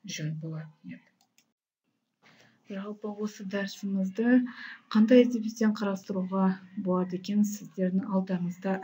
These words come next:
әдебиеттер тізімі беріп тұр. Бірінші, қазақ халқының рухани мәдениетінің тарихы, оқулық, Алматы, екі мың он екінші жылы шыққан. Және де екінші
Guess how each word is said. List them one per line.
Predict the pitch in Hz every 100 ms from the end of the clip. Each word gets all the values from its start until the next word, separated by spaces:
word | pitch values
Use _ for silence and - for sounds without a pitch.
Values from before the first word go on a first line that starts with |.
| 180
әдебиеттер | 180 170 - 185 185
тізімі | - 175 170 165 165
беріп | 165 -
тұр. | 165 160 _ - - _
Бірінші, | 208 208 202 202 196 - _ -
қазақ | 196 214 208
халқының | 214 208 202 190 190
рухани | 190 196 190
мәдениетінің | 185 180 185 175 170 175 170 160 - - -
тарихы, | 185 196 240 - 208
оқулық, | 190 180 180 165 175 208 -
Алматы, | 180 170 165 160 190 190
екі | 175 -
мың | 170
он | 165 165
екінші | 160 160
жылы | - 185 -
шыққан. | - 170 160 160 _ _ - - - - - _ _ _
Және | - 185 202 190
де | 190 190 196
екінші | 196 208